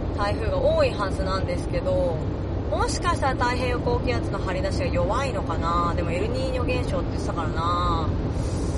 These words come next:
ラニーニャとエルニーニョがね、いまいちちょっと自分の中でしっくりきてないので、もうちょっと勉強し直しですけど。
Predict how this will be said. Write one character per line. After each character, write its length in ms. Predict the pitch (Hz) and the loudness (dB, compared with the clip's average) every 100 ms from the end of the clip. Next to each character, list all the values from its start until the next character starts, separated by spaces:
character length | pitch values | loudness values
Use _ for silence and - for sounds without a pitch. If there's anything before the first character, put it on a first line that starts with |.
| - - - | 0 -2 2
ラ 160 | 202 240 | 2 2
ニ 180 | 349 | 0
ー 20 | 392 | 2
ニ 100 | 294 | 2
ャ 60 | |
と 80 | 233 | 2
エ 80 | 220 | 2
ル 80 | 254 | 2
ニ 140 | 285 | 0
ー 40 | |
ニ 100 | 269 | 0
ョ 40 | 202 | 0
が 100 | 180 | 0
ね、 100 | 175 | 0
い 80 | 180 | 0
ま 140 | 277 | 0
い 60 | 285 | 0
ち 100 | - | 0
ち 60 | |
ょ 40 | 262 | 0
っ 40 | |
と 100 | - | 0
自 120 | 214 | -2
分 120 | 214 | -2
の 80 | 220 | -2
中 240 | 214 202 170 | -2 0 0
で 80 | |
し 140 | - - | -2 -2
っ 40 | |
く 120 | - | -2
り 100 | 226 | -2
き 80 | - | 0
て 100 | 180 | 0
な 140 | - 175 | 0 0
い 60 | |
の 120 | 151 | -2
で、 220 | 151 151 147 - - - - | -2 -2 -2 -2 -2 -2 -2
も 80 | 196 | 0
う 20 | |
ち 80 | 214 | 0
ょ 40 | |
っ 20 | 196 | 0
と 80 | |
勉 200 | 190 185 | 0 0
強 100 | 185 | 0
し 120 | 185 180 | 0 0
直 140 | 143 | 0
し 100 | - | -2
で 80 | - | -2
す 100 | - | -2
け 80 | |
ど。 60 | 147 | -2